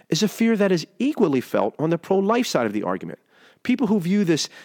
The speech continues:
state-sanctioned support of abortion, the ending of an unwanted life, as a slow erosion of personal rights that will one day lead us to the acceptance of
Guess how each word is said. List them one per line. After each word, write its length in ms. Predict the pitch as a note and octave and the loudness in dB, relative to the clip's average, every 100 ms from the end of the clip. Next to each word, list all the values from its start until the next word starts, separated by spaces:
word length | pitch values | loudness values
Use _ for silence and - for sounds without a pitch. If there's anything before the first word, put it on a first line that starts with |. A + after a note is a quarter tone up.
| - | -12
state-sanctioned 920 | - F3 F3 - - - D#3+ D#3+ D#3 | -4 0 0 -2 -4 0 0 0 -4
support 340 | - D3 D#3 D3+ | -4 -2 0 2
of 80 | |
abortion, 440 | C3+ B2+ D3 - D3 | 0 0 0 0 0
the 120 | G2 - - - | -2 -6 -12 0
ending 320 | C#3+ E3 G3 | 2 4 2
of 100 | D#3+ | 2
an 60 | A#2 | 2
unwanted 440 | C#3+ E3 E3 E3 C3 | 2 2 2 0 0
life, 380 | A#2+ F3+ - _ _ _ - | 0 -2 -6 _ _ _ -4
as 140 | C#3+ | -2
a 40 | E3+ | -2
slow 320 | - G3+ A3+ | 0 0 2
erosion 400 | G3+ F#3 F3+ E3+ | 2 2 2 0
of 100 | D#3 | -2
personal 400 | - A3+ - F#3+ | 0 -2 0 0
rights 280 | C#3 C#3 - - - - | 0 0 -4 -16 -14 -2
that 100 | E3 | 0
will 140 | D#3+ | 0
one 240 | D#3+ G#3+ A3+ | 2 2 4
day 160 | G#3+ | 2
lead 200 | F#3 G3 | 2 2
us 100 | F3 | 0
to 140 | - F#3 | 0 -2
the 120 | D#3+ | 0
acceptance 540 | C#3 - F3+ F#3 E3+ | -2 -2 -2 0 0
of 160 | D#3 C#3 | 0 0